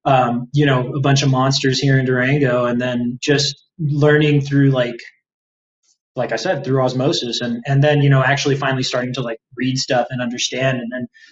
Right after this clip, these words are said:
spending time with, um, with Rich and having him, like, just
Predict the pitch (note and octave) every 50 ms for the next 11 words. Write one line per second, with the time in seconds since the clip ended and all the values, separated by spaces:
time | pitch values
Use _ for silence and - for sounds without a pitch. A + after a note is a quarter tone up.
0 | _ _ - - - - D3+ D3 C#3+ C#3 C#3 C#3 D3 C#3 C3+ C3+ C3+ C3 B2+ C3+
1 | C3+ B2 A#2+ A#2+ A#2+ A#2 A#2+ A#2+ A#2+ - _ _ _ _ - D3 C#3+ B2+ C3 C#3
2 | D3 D3 D3+ D3 D3 - C3+ B2 C3 C#3+ C3+ B2+ B2+ C3 C3 C#3 C#3 C#3+ D3 C3+
3 | B2 A#2+ A#2 - C3+ B2 - -